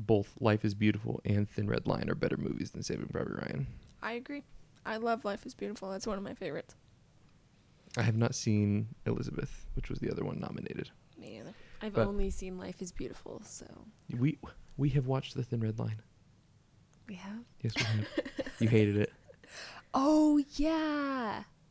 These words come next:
Speaker 3: I remember watching it. I think if I gave it a second chance, I might like it better. There was parts of it I liked,
Speaker 1: I
Speaker 3: but
Speaker 1: need to warn
Speaker 3: mostly
Speaker 1: you whenever
Speaker 3: I
Speaker 1: we
Speaker 3: didn't
Speaker 1: watch,
Speaker 3: like
Speaker 1: like, a
Speaker 3: it.
Speaker 1: three and a half hour movie.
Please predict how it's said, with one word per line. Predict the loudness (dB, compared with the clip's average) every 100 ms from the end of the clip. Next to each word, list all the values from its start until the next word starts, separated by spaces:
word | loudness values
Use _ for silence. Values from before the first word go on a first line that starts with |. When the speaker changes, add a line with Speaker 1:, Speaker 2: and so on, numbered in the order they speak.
| -20 -20 -10 -6
Speaker 3:
I | -4
remember | -4 -4 -4 -2
watching | -2 -4 -6 -8 -8
it. | -8 -10 -16 -20 -20 -20 -20 -20 -20 -20 -14 -4
I | -2
think | 2 0 2
if | 0
I | -2
gave | -2 -2
it | -4
a |
second | -2 -4 -4 -8
chance, | -6 -4 -4
I | -6
might | -6 -6
like | -6 -6
it | -6
better. | -4 -4 -4 -6
There | -8
was | -10
parts | -10 -10 -10 -8
of |
it | -6
I | -6
liked, | -4 -6 2
Speaker 1:
I | 6
Speaker 3:
but |
Speaker 1:
need | 8 10
to |
warn | 10 10 8
Speaker 3:
mostly | 8
Speaker 1:
you | 8
whenever | 6 8
Speaker 3:
I |
Speaker 1:
we | 8
Speaker 3:
didn't | 6
Speaker 1:
watch, | 6 4
Speaker 3:
like | 2
Speaker 1:
like, | 0
a |
Speaker 3:
it. |
Speaker 1:
three | 2 4
and | 4
a |
half | 2 0
hour | 0 -2
movie. | -2 -4 -2